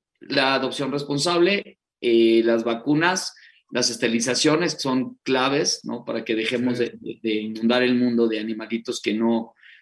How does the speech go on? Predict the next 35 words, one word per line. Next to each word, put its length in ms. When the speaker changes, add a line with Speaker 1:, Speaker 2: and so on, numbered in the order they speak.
Speaker 1:
que 140
no, 240
no 220
necesariamente 560
están 180
viendo 420
venir 300
a 120
él. 340
Y, 440
este, 500
y, 500
y 140
vamos 300
a 80
tener 280
música, 640
vamos 260
a 80
tener 480
venta 400
con 140
causa, 480
o 40
sea, 220
todos 180
los, 380
los, 520
las 300
marcas 380
que 100
están, 420
eh, 680
sumándose 540
ahí 320